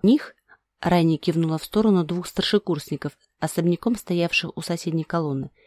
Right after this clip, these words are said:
есть какое-то мужское братство, особый клуб, в который принимают только после третьего курса. На этом не сильно интересном месте я потянула Райни за колонну.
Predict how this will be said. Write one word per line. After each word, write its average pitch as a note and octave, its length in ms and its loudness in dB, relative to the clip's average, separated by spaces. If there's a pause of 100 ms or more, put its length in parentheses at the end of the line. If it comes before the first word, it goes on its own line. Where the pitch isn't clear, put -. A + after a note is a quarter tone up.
(140)
есть F3+ 300 0
какое-то A3+ 420 0
мужское A3 420 2
братство, D#3 540 -2 (280)
особый B3 400 2
клуб, D3 320 -2 (320)
в - 140 -20
который E3 320 -2
принимают E3+ 520 2
только G#3 260 0
после G3+ 300 0
третьего G3+ 400 0
курса. - 500 -10 (500)
На F3 240 2
этом F3 240 2
не F3 60 2
сильно E3 280 -2
интересном D#3+ 520 -4
месте G#3+ 320 0
я F#3+ 140 -2
потянула F#3+ 480 2
Райни F3+ 260 2
за E3+ 120 0
колонну. C#3 540 -4